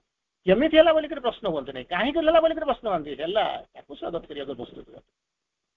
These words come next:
କାହିଁକି ହେଲା, କେମିତି ହେଲା, କିଏ କରିଦେଲା, ଅଯଥା କାହିଁକି ସମୟ ଗୁଡ଼ା ନଷ୍ଟ କରୁଛ? ହବାରେ ଥିଲା ହେଇଗଲା, ବର୍ତ୍ତମାନ ତାପର ଷ୍ଟେପଟା ଚିନ୍ତା କର। ଅଯଥା ସମୟ ନଷ୍ଟ କର ନା, ସମୟ ନଷ୍ଟ ଆପ-, ଆପଣଙ୍କ ପାଖରେ ବହୁତ କମ୍।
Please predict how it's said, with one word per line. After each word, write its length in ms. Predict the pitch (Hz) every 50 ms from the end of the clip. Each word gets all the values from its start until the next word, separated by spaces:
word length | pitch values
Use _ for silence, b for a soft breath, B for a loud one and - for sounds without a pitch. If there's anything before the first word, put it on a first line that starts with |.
| _ _ _ _ _ _ _ -
କାହିଁକି 320 | 170 170 196 254 262 240
ହେଲା, 200 | 247 247 247 254 262
କେମିତି 340 | 254 254 240 247 262 254 254
ହେଲା, 180 | 254 247 254 262 262
କିଏ 220 | 254 - 247 262 262
କରିଦେଲା, 380 | 262 254 254 254 247 262 262 247
ଅଯଥା 320 | 214 180 175 220 220 262 262
କାହିଁକି 300 | - 240 214 240 262 -
ସମୟ 180 | - 277 285 294
ଗୁଡ଼ା 160 | 311 285 254
ନଷ୍ଟ 200 | 220 185 - -
କରୁଛ? 260 | 190 175 165 151 - 165 - - - _ _ _ _ _ _ _ - -
ହବାରେ 280 | 160 156 214 233 254
ଥିଲା 200 | 240 - 269 277 262
ହେଇଗଲା, 340 | 214 240 269 285 302 330 320
ବର୍ତ୍ତମାନ 300 | 320 254 - - 277 277
ତାପର 360 | 269 - 226 247 254 262 240 214
ଷ୍ଟେପଟା 280 | 175 - 185 - - 151
ଚିନ୍ତା 260 | - 143 131 123 135
କର। 120 | 120 127 123
ଅଯଥା 280 | 131 156 175 233 233 240
ସମୟ 260 | - - 214 226 247
ନଷ୍ଟ 200 | 247 247 - -
କର 160 | 220 175 156 143
ନା, 100 | 135 135
ସମୟ 240 | - - 170 196 226
ନଷ୍ଟ 200 | 214 190 - - -
ଆପ-, 320 | 180 180 190 180 - 208
ଆପଣଙ୍କ 240 | 190 175 214 214 202
ପାଖରେ 180 | 208 196 208
ବହୁତ 240 | 180 170 196 220 208 180
କମ୍। 260 | - 135 120 113